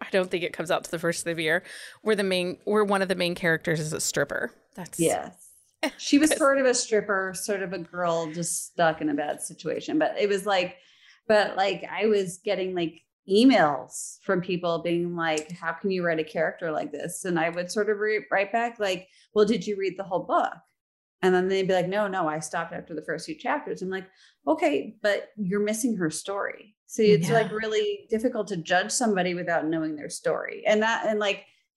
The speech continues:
Speaker 2: that was sort of, like, my point for all strippers, for all people, right? Like, you, you, it's very difficult to judge somebody unless you know their full story. So, um, I don't regret writing those books. I actually really love those books.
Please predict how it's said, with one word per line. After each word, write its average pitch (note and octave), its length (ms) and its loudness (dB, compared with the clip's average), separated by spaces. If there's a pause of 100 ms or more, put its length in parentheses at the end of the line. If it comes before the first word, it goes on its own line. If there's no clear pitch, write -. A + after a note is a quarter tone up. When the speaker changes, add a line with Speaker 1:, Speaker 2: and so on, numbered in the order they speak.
(720)
Speaker 2:
that F#3 460 2
was G3+ 220 0
sort G#3+ 200 0
of, F#3+ 200 -6
like, F#3 340 -4
my F#3+ 160 -2
point G3 400 -6
for E3 500 0
all B3+ 160 4
strippers, - 460 -6
for - 180 -4
all C4+ 180 4
people, G#3 420 -6
right? D#3+ 280 0
Like, E3 280 -4 (280)
you, F#3+ 220 -10
you, G#3 180 2
it's - 140 -12
very A#3 240 4
difficult A#3 420 0
to A3 100 -2
judge E3 280 -4
somebody G#3+ 300 0
unless F3+ 440 -4
you E3+ 80 -4
know D#3 140 -2
their D3 140 -2
full - 180 -8
story. - 460 -8
So, F3+ 420 2 (460)
um, F3+ 340 2
I E3+ 80 0
don't A3+ 300 0 (260)
regret E3 880 0 (180)
writing G#3 280 2
those A3 180 -4
books. A3 340 0
I G#3+ 60 2
actually F3+ 300 0
really F3 280 0
love D3 460 0
those A3+ 220 0
books. C4 600 -2